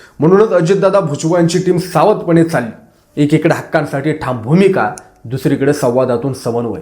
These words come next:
या सगळ्या घडामोडीत थोडं असूया, भुजबळांच्या भाषणातल्या टप्पलवाजा जोकांवर लोक हसतात. अजितदादा बैठकीत हलक्या फुलक्या शैलीत अधिकारी किंवा कार्यकर्त्यांना सांगतात, "बाबा काम करा, नाहीतर माझा स्वभाव माहितीच आहे." हे छोटे प्रसंग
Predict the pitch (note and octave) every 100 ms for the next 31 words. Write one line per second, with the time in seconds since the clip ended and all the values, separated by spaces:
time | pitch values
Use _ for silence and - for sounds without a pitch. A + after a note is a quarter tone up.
0 | - _ - - E3+ E3 D#3 F#3+ F3 F3
1 | G3 G3+ F#3 E3+ F#3 E3+ - F#3+ B2+ -
2 | - _ - B2+ C#3+ D#3 D3+ D3 F3 B2+
3 | - D3+ D3 E3 D#3+ D#3 - E3+ D3 D3+
4 | C#3+ - B2+ D3+ D3 C#3 A#2+ E3+ F#3 C#3
5 | - A2 - - _ - C3+ D3+ C3 B2
6 | D3 B2+ B2 B2 B2 C#3+ A#2 A2+ C3+ A#2+
7 | A#2 A#2+ - C3 D#3+ E3+ - - - C#3+
8 | D3 C3+ D3 D3 C3 C3 B2 C#3 E3+ D#3+
9 | D3 C3+ B2+ A#2+ A#2 G#2+ - - - A2+
10 | A#2+ - C#3+ F3+ F#3 C3+ A#2+ G#2 - _
11 | C3 C3 C3+ B2+ A#2 A2+ - A2+ A#2 A#2+
12 | G#2 A#2+ C3+ A#2+ E2+ - _ _ - A#2+
13 | C#3 A#2+ A2+ A#2 E3 D#3+